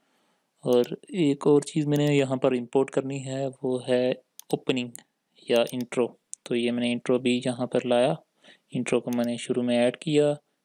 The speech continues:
टाइमलाइन पे। इसको प्ले करके देखते हैं। ये एस फ़ोर इवेंट्स चैनल है, उसका इंट्रो है। अब एक-एक करके मैं इन तमाम वीडियोज़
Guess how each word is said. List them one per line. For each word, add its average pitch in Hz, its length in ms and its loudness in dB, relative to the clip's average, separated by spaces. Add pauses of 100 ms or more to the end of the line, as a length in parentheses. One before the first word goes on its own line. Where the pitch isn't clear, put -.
(100)
टाइमलाइन 127 440 0
पे। 127 220 2
इसको - 340 -8
प्ले 127 200 -2
करके 123 240 0
देखते 120 300 -4
हैं। 143 200 -6 (1040)
ये 151 280 -2
एस 139 140 -2
फ़ोर 139 280 4
इवेंट्स 131 400 -2
चैनल 123 280 -2
है, 123 240 2
उसका - 720 -4
इंट्रो 120 380 -2
है। 131 160 0 (760)
अब 143 160 0
एक-एक 165 380 4
करके 160 340 2
मैं 165 220 0
इन 143 180 -4
तमाम 135 360 0
वीडियोज़ 127 420 4